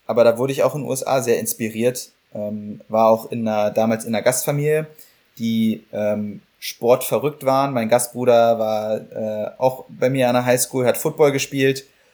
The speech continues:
und, ähm, ja, diese, diese Sportbegeisterung und dann auch dieses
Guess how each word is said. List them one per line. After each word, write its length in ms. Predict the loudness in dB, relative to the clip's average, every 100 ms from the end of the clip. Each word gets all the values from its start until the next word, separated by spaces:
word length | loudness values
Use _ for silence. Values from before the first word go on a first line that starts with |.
| _ _ -2
und, 580 | 2 2 2 -4 -10 -14 _ _ _ -4
ähm, 400 | -2 0 -4 -6
ja, 120 | -4
diese, 360 | -4 -2 -2 -2
diese 260 | -6 -8 -8
Sportbegeisterung 1080 | -4 2 2 0 -2 2 2 0 -4 -2
und 120 | -2 -2
dann 140 | -2
auch 240 | -2 -6 -12 _ _ _ _
dieses 460 | -8 -4 -2 -2